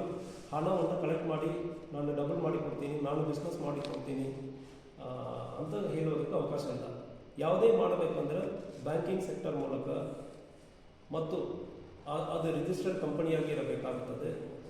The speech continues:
ತಕ್ಷಣ ಕಾಲ್ ಮಾಡಿ ನಮಗೆ ತಿಳಿಸಿ, we will stop all this. ಇದರಲ್ಲಿ ಭಾಳಷ್ಟು ಮೋಸವಾಗುವುದಕ್ಕೆ ಸಾಧ್ಯನೇ ಇರ್ತದೆ. ಎರಡು ರೀತಿಯಲ್ಲಿ ಮೋಸವಾಗುತ್ತದೆ. ಒಂದು ರೀತಿಯಲ್ಲಿ ಜನ ತುಂಬ ಜಾಸ್ತಿ ಬಂದಿರುವಾಗ ಸಂದರ್ಭ-, ಸಂದರ್ಭಗಳಲ್ಲಿ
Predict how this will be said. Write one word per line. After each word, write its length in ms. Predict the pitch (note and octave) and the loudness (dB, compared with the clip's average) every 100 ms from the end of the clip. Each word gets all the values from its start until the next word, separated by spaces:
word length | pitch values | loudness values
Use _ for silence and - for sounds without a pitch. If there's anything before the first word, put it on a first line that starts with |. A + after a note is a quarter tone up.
| - _ - E3+ E3+ D#3 | -18 _ -6 -4 -4 -2
ತಕ್ಷಣ 260 | C#3+ D3+ | -2 0
ಕಾಲ್ 340 | D#3+ D3+ C#3 C3+ | 2 2 2 0
ಮಾಡಿ 140 | D3 | 0
ನಮಗೆ 340 | C3+ B2+ A#2+ | 0 -2 -2
ತಿಳಿಸಿ, 600 | D3 D#3 D#3 F#3 E3+ - - - C#3+ | -2 -2 -2 -2 -4 -6 -10 -8 -4
we 60 | |
will 140 | C#3+ C#3+ | -2 -2
stop 380 | C#3+ E3 - D3 | 0 0 2 0
all 180 | C#3+ | 0
this. 100 | E3+ - - - - - - | -2 -4 -6 -10 -6 -6 -2
ಇದರಲ್ಲಿ 440 | E3 F#3 F#3 G3+ | 2 6 6 6
ಭಾಳಷ್ಟು 400 | D3 C3 - E3 | 6 6 6 4
ಮೋಸವಾಗುವುದಕ್ಕೆ 800 | D#3 D#3+ F3+ E3 D#3 D3+ D3+ - | 4 6 6 6 6 4 2 2
ಸಾಧ್ಯನೇ 300 | D3 D#3+ D3+ | 2 4 4
ಇರ್ತದೆ. 600 | - - D3 D3+ - - - - - - E3+ | 4 0 0 0 -2 -6 -8 -12 -16 0 6
ಎರಡು 240 | A3 A#3 | 8 8
ರೀತಿಯಲ್ಲಿ 400 | G#3+ G3+ G3+ G3+ | 6 6 6 6
ಮೋಸವಾಗುತ್ತದೆ. 760 | F3+ E3 E3+ C#3+ - - - - - - - - D#3 | 6 6 6 6 4 2 0 -4 -6 -12 -14 -4 2
ಒಂದು 220 | G#3+ B3 | 6 6
ರೀತಿಯಲ್ಲಿ 760 | A3 - E3+ D#3 - - - - - - - - - - - - - D3 | 6 6 4 4 4 0 -2 -8 -12 -14 -16 -18 -20 -20 -20 -20 -14 0
ಜನ 100 | E3+ | 4
ತುಂಬ 440 | G3+ E3+ F3 F#3+ | 6 4 4 6
ಜಾಸ್ತಿ 240 | D#3+ E3 F3 | 6 4 2
ಬಂದಿರುವಾಗ 560 | D3+ D3 D3+ C#3+ C#3 | 2 2 4 4 4
ಸಂದರ್ಭ-, 580 | C3 C3+ - B2+ B2+ B2 | 4 0 0 0 -2 -2
ಸಂದರ್ಭಗಳಲ್ಲಿ 880 | C#3 C#3+ - - A#2 C3+ D3 - - | 0 0 0 -2 -2 -2 -4 -4 -10